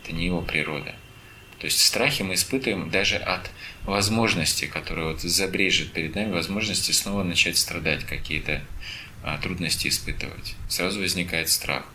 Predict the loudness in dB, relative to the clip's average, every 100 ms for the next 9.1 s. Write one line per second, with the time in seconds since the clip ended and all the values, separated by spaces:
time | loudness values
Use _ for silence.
0 | -20 -20 -18 -18 -16 -4 -4 2 2 4
1 | 2 0 0 0 0 2 2 2 4 2
2 | 2 0 -2 -6 -12 -14 -16 -12 -4 -2
3 | 0 -2 -2 -4 -8 -14 -18 -18 -18 -18
4 | -18 -18 -18 -18 -18 -20 -14 -14 -14 -12
5 | -12 -10 -10 -10 -12 -12 -12 -12 -2 0
6 | 2 4 2 2 -6 -6 -4 -4 -6 0
7 | 0 4 4 4 2 -2 -8 -6 -6 -6
8 | -6 -6 -4 -4 -4 -6 -4 -6 -4 -4